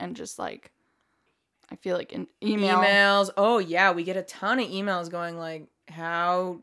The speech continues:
Speaker 2: do I vet trainers? How do I find a trainer?"
Speaker 1: And, like, especially since, like, on TikTok, you've, you know, been pretty popular. Um, we get lots of
Speaker 2: Weird.
Speaker 1: being like, "Hey, I'm not in your area, but how do I find a trainer like,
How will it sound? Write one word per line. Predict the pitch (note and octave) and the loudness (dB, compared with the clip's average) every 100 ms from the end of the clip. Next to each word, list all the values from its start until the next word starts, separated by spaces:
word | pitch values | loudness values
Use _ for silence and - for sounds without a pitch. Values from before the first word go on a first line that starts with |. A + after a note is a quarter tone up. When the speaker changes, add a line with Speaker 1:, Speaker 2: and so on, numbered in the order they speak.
| F3+ | -18
Speaker 2:
do | E3+ F3+ E3+ | -12 -8 -4
I | E3 D#3+ | -4 -4
vet | E3+ D#3+ | -4 -6
trainers? | - E3+ E3+ E3 D#3+ D#3 D#3 | -6 -8 -8 -10 -10 -12 -10
How | E3 | -10
do | D#3+ | -10
I | D3+ | -10
find | - D#3 D#3 | -10 -12 -10
a | D#3 | -14
trainer?" | D#3 D#3 D#3 | -14 -12 -6
Speaker 1:
And, | G3 | -2
like, | F#3 - - | -2 -2 -4
especially | F#3 - F#3+ F#3 F#3+ F#3 | -4 -2 -2 -2 -4 -6
since, | F#3+ F#3 E3+ | -6 -10 -8
like, | D3+ D#3+ | -8 -8
on | D#3 | -8
TikTok, | E3 F#3 G3 F#3 - | -10 -10 -8 -10 -10
you've, | D#3+ D#3+ - _ - | -14 -14 -16 _ -14
you | F3+ | -10
know, | D#3 - - _ _ _ _ _ _ - | -8 -10 -12 _ _ _ _ _ _ -2
been | G#3 F#3 | -2 -2
pretty | G#3+ E3+ D#3 | -6 -8 -6
popular. | F#3 E3+ - - - A#3 - _ - | -4 -4 -4 -12 -10 -12 -16 _ -2
Um, | A#3 F#3 D#3 D3+ | -2 -2 -6 -8
we | F#3 | -2
get | F#3 E3 | 0 4
lots | F3 F3+ G3+ | 2 2 0
of | E3+ | -4
Speaker 2:
Weird. | F3+ | -4
Speaker 1:
being | F#3+ | -4
like, | F3 E3 | -4 -6
"Hey, | G#3 C4 | 2 4
I'm | A#3 G#3+ | 4 4
not | G3+ | 0
in | F#3+ G3 | -2 -6
your | F3+ | -4
area, | F3+ F#3 F3 E3+ | -2 -2 -4 -4
but | F3 | -4
how | G3 F#3+ | -2 -2
do | - | -2
I | - | -6
find | - F3+ | -8 -8
a | F3 | -8
trainer | - F#3+ - | -8 -8 -8
like, | - - | -8 -10